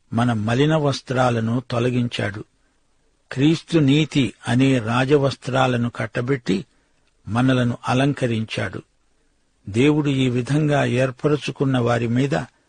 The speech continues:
నేరము మోపే వాడెవడు? దేవుని బిడ్డలు పాపంలో పడతారా? అధాటున పడితే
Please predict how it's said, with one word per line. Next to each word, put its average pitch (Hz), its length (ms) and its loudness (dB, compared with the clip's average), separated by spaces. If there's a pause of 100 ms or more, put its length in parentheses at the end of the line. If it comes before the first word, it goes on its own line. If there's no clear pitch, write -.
(380)
నేరము 143 520 2
మోపే 131 480 2
వాడెవడు? 117 800 0 (800)
దేవుని 135 380 2
బిడ్డలు 127 520 0 (360)
పాపంలో 131 520 0
పడతారా? 120 680 -2 (680)
అధాటున 147 560 0
పడితే 131 640 0